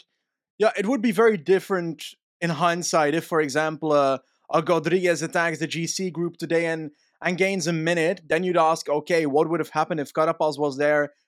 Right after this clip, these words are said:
Would that have helped? Would Carapaz dropping back on the climb as a satellite rider would have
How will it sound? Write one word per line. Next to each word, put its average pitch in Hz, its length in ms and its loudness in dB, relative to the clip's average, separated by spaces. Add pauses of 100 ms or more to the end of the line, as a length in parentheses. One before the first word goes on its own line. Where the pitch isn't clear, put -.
(140)
Would 165 200 -2
that 160 160 2
have 151 160 -2
helped? 185 580 -2 (300)
Would 170 280 2
Carapaz 170 480 0
dropping 160 360 0
back 151 260 0
on 151 140 0
the 147 80 -8
climb 156 320 0
as 135 100 -4
a 127 40 -10
satellite 147 420 0
rider 139 260 2
would 139 140 0
have 131 100 -10